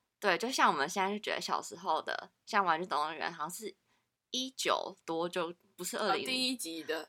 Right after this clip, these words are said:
Speaker 1: 对，
Speaker 2: 很久。
Speaker 1: 我们还没出生。
Speaker 2: 嗯，
Speaker 1: 我那时候看到好像竟然是还没有出生，
Speaker 2: 嗯。
Speaker 1: 但我们后来也都看过。
Speaker 2: 嗯，嗯，嗯。
Speaker 1: 所以就蛮像是，呃，经-，对我们来说很像经典的东西。
Speaker 2: 嗯。
Speaker 1: 对，所以皮克斯他会比较像创造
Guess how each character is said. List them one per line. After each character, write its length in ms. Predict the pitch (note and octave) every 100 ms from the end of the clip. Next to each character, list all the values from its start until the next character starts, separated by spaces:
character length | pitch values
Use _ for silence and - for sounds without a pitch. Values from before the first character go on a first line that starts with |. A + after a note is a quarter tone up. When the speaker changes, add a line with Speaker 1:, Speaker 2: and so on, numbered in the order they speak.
| _
Speaker 1:
对， 120 | A3+
Speaker 2:
很 0 |
久。 60 |
Speaker 1:
我 40 | F3
们 100 | E3
还 140 | F#3+
没 180 | F3 E3+
出 220 | - F3+
生。 420 | D#3+ - D3 D3 F3 _
Speaker 2:
嗯， 100 | F#3 F3
Speaker 1:
我 60 | C#4
那 60 |
时 60 | C4+
候 80 | B3
看 220 | C#4+ B3
到 80 | G#3+
好 80 |
像 260 | F#3+ F3 F3
竟 160 | - G#3+
然 140 | E3+
是 100 | G3+
还 180 | G3+ D#3
没 120 | D3+
有 100 | D3+
出 240 | - -
生， 160 | B2+ D#3
Speaker 2:
嗯。 40 | E3
Speaker 1:
但 100 | A#3
我 60 |
们 100 | D3
后 160 | - F#3+
来 120 | C#3
也 60 | -
都 140 | B2
看 240 | - G#3 - _
过。 120 | -
Speaker 2:
嗯， 100 | -
嗯， 220 | - - -
嗯。 120 | -
Speaker 1:
所 160 | D4
以 60 | C4+
就 140 | A#3
蛮 260 | A#3 F#3 D#3+
像 320 | F#3 G#3 F3
是， 400 | F#3+ G#3 F3+ E3 _ _ _ _
呃， 180 | - C#3+
经-， 280 | C#3 A3 A3
对 160 | A3 C4
我 60 |
们 100 | D#3+
来 80 | A#2
说 160 | - E3+
很 180 | F3+
像 220 | C#3 D#3+ F3
经 300 | C#3 C#3 D3
典 260 | - - -
的 100 | -
东 180 | - - F#3+
西。 320 | - - - _ _ _ _
Speaker 2:
嗯。 260 | G3 - -
Speaker 1:
对， 220 | - F#3+
所 120 | A3
以 40 |
皮 180 | G#3 F#3
克 220 | F#3+ G3
斯 180 | F#3 E3+
他 160 | F#3 E3
会 180 | F3 D#3+
比 120 | -
较 160 | C3+ C3
像 260 | G#3 D#3 -
创 240 | G3+ C#3
造 180 | D#3+